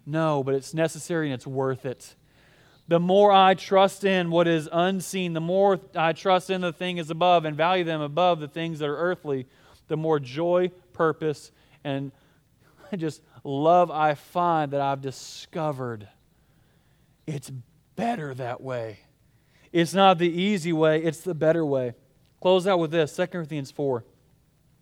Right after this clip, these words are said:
Second Corinthians four, verse sixteen. "Therefore we do not lose heart, though outwardly we are wasting away, yet inwardly we are being renewed day by day.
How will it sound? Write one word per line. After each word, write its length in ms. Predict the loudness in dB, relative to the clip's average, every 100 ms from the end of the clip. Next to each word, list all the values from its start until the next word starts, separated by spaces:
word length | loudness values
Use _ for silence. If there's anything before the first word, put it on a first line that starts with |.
| _ _
Second 220 | -6 -6
Corinthians 320 | -4 -6 -6 -4
four, 200 | -2 -2
verse 180 | -4
sixteen. 480 | -6 -12 -10 -10 -10 -14 _ _ _ _ _ _ _ _ _ _ _ 2
"Therefore 420 | 6 6 4 2
we 80 | 2
do 100 | 2
not 220 | 2 2
lose 240 | 0 0
heart, 340 | 2 4 4 -2 _ -2
though 200 | 0 4
outwardly 460 | 4 4 2 2 2
we 200 | 2 4
are 300 | 4 4 2
wasting 500 | 2 2 2 -2 -2
away, 340 | 2 2 2
yet 180 | 0 -2
inwardly 560 | -2 -2 -2 -2 -4 -8 _ _
we 140 | -4 0
are 100 | 0
being 200 | 0 -2
renewed 400 | -2 0 0 2
day 180 | 2 4
by 200 | 4 4
day. 300 | 2 0